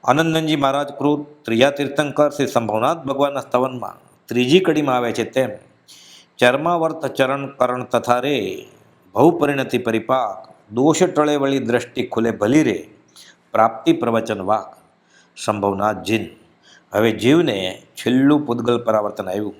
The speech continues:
આ ચરમાવર્ત દોષ ટળે એટલે કે ઉપર પ્રમાણે સ્થિતિમાં જીવ આવે ત્યારે સંસાર સન્મુખપણાના અનેક દોષો ટળી જાય. ભય, દ્વેષ અને ખેદરૂપ જે ત્રણ દોષો મુખ્ય હતા તે દૂર થઈ જાય.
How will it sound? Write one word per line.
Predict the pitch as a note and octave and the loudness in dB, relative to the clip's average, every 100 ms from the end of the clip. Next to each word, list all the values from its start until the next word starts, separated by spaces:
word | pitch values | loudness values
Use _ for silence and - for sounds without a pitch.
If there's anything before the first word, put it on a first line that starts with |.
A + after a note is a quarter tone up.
| _ _ - | _ _ -14
આ | G2+ - | -12 -2
ચરમાવર્ત | A2+ A2 G#2+ G2+ G2 - - _ _ | 0 0 0 0 -2 -8 -20 _ _
દોષ | A2+ C3 B2 | 0 2 2
ટળે | - C3+ C3 E2+ - - _ _ - - - | 0 0 0 -4 -12 -20 _ _ -20 -20 -10
એટલે | A2+ C3 B2+ | -6 0 0
કે | D3 F3 F#3+ - _ _ _ - | 2 0 -4 -14 _ _ _ -4
ઉપર | - F#3 | 2 4
પ્રમાણે | F3+ E3+ D#3+ D3+ | 4 0 0 -4
સ્થિતિમાં | C3+ - C3+ C#3 B2 | -6 -2 0 2 2
જીવ | A#2 G#2+ | 2 2
આવે | C3 D3+ G2+ G2 G2 G2 | 0 -2 -4 -4 -8 -4
ત્યારે | A2+ A2 | -4 -2
સંસાર | - A2 G#2 D#3 D3+ | -4 -6 0 -2 0
સન્મુખપણાના | C#3 D3 F3+ D#3 C#3+ C3+ B2 | -2 0 0 2 -2 -2 -2
અનેક | D#3 G3+ D#3+ | 0 0 2
દોષો | C#3+ B2 | 2 2
ટળી | G#2 B2 A2+ | 0 -2 -2
જાય. | F2+ - _ _ _ _ _ - | -8 -18 _ _ _ _ _ 0
ભય, | G#2+ A#2 A#2+ A#2+ - _ _ _ _ - | 4 4 2 -6 -14 _ _ _ _ -6
દ્વેષ | A#2 D#3 C#3+ | 2 4 4
અને | B2+ | -2
ખેદરૂપ | - - E3 D#3+ C#3 G#2 | -4 2 2 4 0 2
જે | A2+ | -2
ત્રણ | - C3+ D#3 C#3+ | 2 0 0 -4
દોષો | B2+ C3+ | -2 0
મુખ્ય | B2+ D3+ - E3 | -2 -4 2 2
હતા | B2+ A#2 | 2 -4
તે | A2+ | 0
દૂર | B2+ D3+ | 2 2
થઈ | - G2 | 2 -4
જાય. | F#2 D#2+ | -4 -14